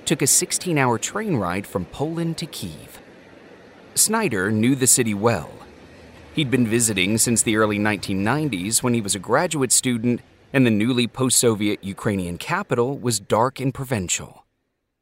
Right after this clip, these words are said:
In the decades that followed, Kyiv had grown bigger and more interesting, and Snyder, who is now fifty-three, had become an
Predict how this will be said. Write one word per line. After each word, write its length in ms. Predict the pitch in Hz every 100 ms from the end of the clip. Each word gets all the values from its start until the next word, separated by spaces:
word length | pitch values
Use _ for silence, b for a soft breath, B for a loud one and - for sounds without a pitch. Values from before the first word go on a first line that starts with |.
| _ _ _ _
In 120 | 160
the 80 | 156
decades 420 | 160 156 139 113 104
that 100 | 90
followed, 640 | - 151 170 135 110 101 _ _ -
Kyiv 380 | - 196 196
had 240 | 151 143 127
grown 240 | 127 117
bigger 580 | 85 117 123 151 151 151 -
and 120 | 127
more 220 | 117 120
interesting, 720 | 107 101 90 - - 60 50 - _ _ _ _
and 140 | 131 131
Snyder, 680 | - 143 208 98 78 117 - _
who 120 | 135
is 140 | 113 98
now 180 | 104 95
fifty-three, 920 | - 104 95 - 110 151 151 95 82 _ _ _
had 120 | 160
become 440 | 139 - 147 180 190
an 160 | 117